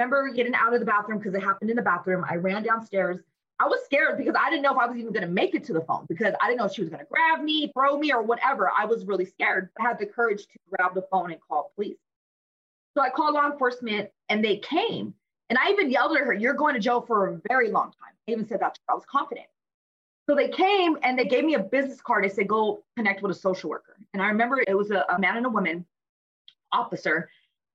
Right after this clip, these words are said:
and they walked out. They left me there with my mother. And so when they walked out, I knew at that very moment, you know what? I can't even trust law enforcement. Can't trust anybody. At that very moment, I felt like I was even heard for sure. Like, n-, nobody was hearing me.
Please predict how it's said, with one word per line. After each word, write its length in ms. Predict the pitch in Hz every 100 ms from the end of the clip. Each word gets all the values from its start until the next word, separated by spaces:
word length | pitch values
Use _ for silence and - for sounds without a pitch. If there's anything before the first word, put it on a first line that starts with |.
| -
and 120 | 208
they 100 | 214
walked 360 | 185 214 202 - -
out. 200 | 165 - - _
They 100 | 180
left 440 | 185 202 226 - 190
me 100 | 160
there 340 | - 196 185 _ _ _ _ -
with 140 | 190
my 120 | 190 151
mother. 360 | 139 - - - _ 196
And 120 | 190
so 140 | 208
when 140 | 190 202
they 120 | 214
walked 300 | 226 208 -
out, 360 | 220 214 196 -
I 160 | 196 185
knew 320 | 196 220 220
at 180 | - 170
that 140 | 185
very 160 | 196 190
moment, 300 | 190 190 170
you 80 | 180
know 80 |
what? 120 | 196 -
I 40 |
can't 180 | - 180
even 120 | 170
trust 220 | 151 175 -
law 120 | 220
enforcement. 520 | - 143 - _ - _ _ _ _
Can't 140 | 202 190
trust 220 | 208 -
anybody. 500 | 247 214 214 - - _ _ _ 233
At 160 | 294
that 140 | 294 285
very 200 | 359 277
moment, 260 | 277 269
I 120 | - -
felt 160 | 269
like 120 | 254 226
I 80 |
was 160 | 240 226
even 200 | 240 220
heard 260 | 220 254 -
for 80 | 190
sure. 400 | - 196 - 180
Like, 160 | 175 175 -
n-, 100 | 202
nobody 280 | 220 233 247
was 140 | 240 -
hearing 220 | 226 196
me. 120 | 175